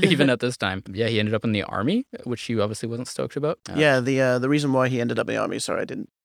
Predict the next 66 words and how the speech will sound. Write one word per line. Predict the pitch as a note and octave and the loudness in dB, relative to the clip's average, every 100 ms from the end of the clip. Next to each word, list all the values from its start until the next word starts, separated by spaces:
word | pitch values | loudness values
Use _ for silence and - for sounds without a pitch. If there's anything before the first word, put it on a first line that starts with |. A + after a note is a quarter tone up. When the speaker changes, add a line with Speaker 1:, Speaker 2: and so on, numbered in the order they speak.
| _ - | _ -14
Speaker 2:
have | - - | -12 -2
that | G2 | -4
particular | - G#2+ - - | -2 -8 -8 -8
piece | - | -8
of | - | -4
audio, | A#2+ F#2 F#2+ | -2 0 -2
was | G#2 G2+ - | -4 -8 -8
he | C3 | -6
was | B2+ | -6
too | - D#3 | -2 0
young. | C#3+ C3 | 2 2
He, | B2+ C#3 | 2 0
he | C3+ | 2
always | C#3+ C#3+ B2 | 6 6 4
wanted | G#2+ - | -2 -4
to | - | -4
be | F2+ | -2
in | - - | -2 -2
the | - | -4
Air | - | -4
Force, | - - - - | -6 -10 -12 -6
and | A2+ | -4
he'd | A#2 | -2
write | A2 A#2+ - | 2 2 2
in | G2 - - | -4 -6 -4
as | A2+ G2 | -4 -2
a | |
youngster, | G#2 G#2+ - C2+ | -4 -4 -4 -4
like, | - | -2
under | - A#2+ A2 | 0 2 0
the, | - | 2
under | A#2+ G#2+ | 0 2
the | G#2+ | 0
age | A#2 | 0
of | F#2+ | -4
eighteen, | G#2+ G#2+ G2+ | -4 -6 -6
be | |
like, | - - - | -6 -8 -6
"I | E2+ | -6
wanna | D#2 - | -6 -8
be | C2+ | -10
in | C#2 | -10
the, | C#2 E2 - | -10 -12 -12
I | - | -10
wanna | C#2+ C#2 | -10 -8
be | F2 | -6
in | D#2 C#2+ | -6 -4
the | C2+ - | -4 -2
Air | D#2+ | -2
Force." | F#2+ D#2 E2 - - - _ - | -2 -4 -4 -6 -8 -14 _ -8
And | - | -4
they're | D#2+ | -4
like, | - | -4
"You're | - | -4
way | E2+ F2 | -2 -2
too | - F#2 | -4 -4
young | G2+ F#2 | -4 -4
right | E2+ | -4
now. | D#2 G2+ - - | -4 -6 -8 -8
Just | A#2+ | -6
wait | F#2+ F#2 - | -4 -4 -4
and | |
you'll | D2+ | -4
get | C2+ - | -2 -2
in." | E2 - | -2 -2
So | - - | -4 -4